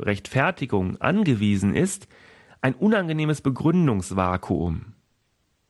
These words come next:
Was also ist dieses Gewissen, von dem wir offenbar nur wenig wissen? Um sich der Bedeutung eines Begriffs anzunähern, ist es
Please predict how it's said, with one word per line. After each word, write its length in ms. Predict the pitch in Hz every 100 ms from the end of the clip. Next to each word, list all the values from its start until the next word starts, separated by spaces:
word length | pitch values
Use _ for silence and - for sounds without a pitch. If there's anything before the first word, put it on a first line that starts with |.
| _ _ _ _ - - - -
Was 160 | 156
also 160 | 202 202
ist 200 | 202 -
dieses 240 | 143 120
Gewissen, 480 | - 107 110 - 95
von 160 | 101 107
dem 140 | 107
wir 100 | 104
offenbar 520 | 104 104 113 104 107 _ _ -
nur 220 | 131 120
wenig 540 | 123 120 92 - - _ -
wissen? 400 | 95 - 80 - _ _ _ _ _ _ _ _ _ _ _ _ _ _ _ _ _ - _ -
Um 100 | 107
sich 100 | 104
der 120 | 110
Bedeutung 440 | 104 104 139 175
eines 240 | 131 135 131
Begriffs 460 | 120 110 131 -
anzunähern, 600 | - 123 180 170 170 160
ist 140 | 147 147
es 280 | 135 -